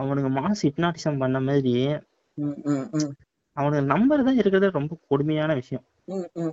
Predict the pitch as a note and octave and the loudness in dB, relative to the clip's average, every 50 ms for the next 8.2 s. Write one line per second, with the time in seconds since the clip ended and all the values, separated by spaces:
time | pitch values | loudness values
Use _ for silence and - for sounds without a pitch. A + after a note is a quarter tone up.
0 | E3 - D#3+ D#3+ D3 - - D3+ C#3+ C#3 - _ _ - - D#3 G3 A3 A#3 C4 | -4 -4 -2 -2 -2 -4 -6 -8 -8 -8 -8 _ _ 0 6 8 8 8 8 6
1 | C4+ A3+ - G3+ G3+ G3 F3+ D#3+ D3+ D#3 D#3 C3+ C3+ E3+ G3+ - G#3 F3+ D#3+ D#3+ | 4 6 8 8 8 8 8 6 6 6 6 6 6 6 6 6 6 6 4 2
2 | E3+ E3 E3+ D#3+ C#3 B2+ B2+ C3+ C3+ C3 A#2+ A#2 A#2 A#2+ A#2+ A#2+ B2 - - _ | 2 0 0 0 0 0 0 0 0 0 0 0 0 0 0 0 -2 -4 -8 _
3 | - D3 C#3+ C3+ C#3 - D3 C#3+ C3+ B2+ B2 E3 F#3 G3 G3+ G3 F3+ E3 E3 F3 | -4 -4 -2 -2 -2 -4 -4 -2 -2 -2 0 2 4 4 4 4 4 4 4 2
4 | F3+ F#3+ F#3 F3 D#3+ - - C#3+ C3 B2+ B2+ A#2+ B2 B2 B2 B2 B2 - - D3+ | 4 4 4 2 2 4 4 6 6 6 6 6 6 4 4 4 2 0 -2 -2
5 | D#3 D#3+ D#3+ D3+ D3+ D3+ D3 C#3+ C#3 C#3 C3+ B2+ B2 A#2+ B2 C#3 D#3+ F3+ G3 F3+ | 4 6 8 8 8 8 8 8 8 8 8 8 6 4 4 4 4 4 4 4
6 | - E3+ E3 D#3+ D#3+ D3 C#3+ _ - - _ _ - A#2 B2 C3 C3 C3 C3 B2+ | 4 4 4 4 2 2 0 _ -14 -20 _ _ -2 0 2 4 4 6 6 6
7 | B2+ B2 B2 B2 C3 C#3+ - F#3+ F3+ E3 C3 - D3 C3+ C3 D3+ D3 C3 C3 B2 | 6 6 6 6 6 6 6 6 8 8 6 6 4 4 4 4 4 4 2 0
8 | A#2+ A#2+ B2 | 0 0 -4